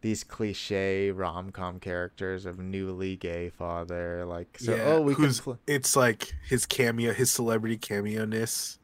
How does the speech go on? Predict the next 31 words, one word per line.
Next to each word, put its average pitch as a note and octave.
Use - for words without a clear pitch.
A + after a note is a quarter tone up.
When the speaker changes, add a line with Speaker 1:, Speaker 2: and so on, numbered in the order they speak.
Speaker 2:
is G#2
the G#2
joke. G2
Where G#2+
they're G#2
Speaker 1:
Yeah. F2+
Speaker 2:
like, E2+
"Let's B2+
get C#3
him C#3+
to B2
be G#2
a G#2+
gay A#2
dad." B2
Speaker 1:
Yeah, F#2
big A2
old C3
Speaker 2:
He D#3
doesn't C#3
Speaker 1:
Kevin -
Speaker 2:
have B2
to C#3+
act A2+
Speaker 1:
Nash. A2
Speaker 2:
well. B2
He C3
just B2+
is B2+
gay. B2+
Speaker 1:
Yeah. F#2